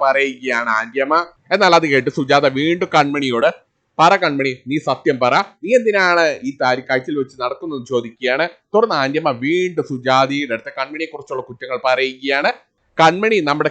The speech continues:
കൃഷിനെ ബ്ലാക്ക്മെയിൽ ചെയ്യുന്നതിന് വേണ്ടിയാണ് ആ താലി കഴുത്തിലിട്ട് നടക്കുന്നതെന്ന്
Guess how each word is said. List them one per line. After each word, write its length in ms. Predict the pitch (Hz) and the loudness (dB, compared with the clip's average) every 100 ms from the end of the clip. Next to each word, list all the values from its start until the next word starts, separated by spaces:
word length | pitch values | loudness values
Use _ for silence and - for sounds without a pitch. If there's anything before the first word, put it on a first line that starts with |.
| - | -2
കൃഷിനെ 480 | 185 196 214 202 202 | 0 0 0 2 2
ബ്ലാക്ക്മെയിൽ 680 | 147 107 135 156 - 202 196 | 2 2 4 4 0 -2 0
ചെയ്യുന്നതിന് 380 | 180 180 180 180 | 2 2 4 4
വേണ്ടിയാണ് 380 | 156 147 135 131 | 4 4 2 2
ആ 220 | 127 - | 0 -2
താലി 340 | 135 131 131 143 | -2 2 4 2
കഴുത്തിലിട്ട് 600 | 139 131 196 170 170 139 | 0 -2 -2 -4 -4 -4
നടക്കുന്നതെന്ന് 520 | 123 - 175 156 | -4 -4 -2 -2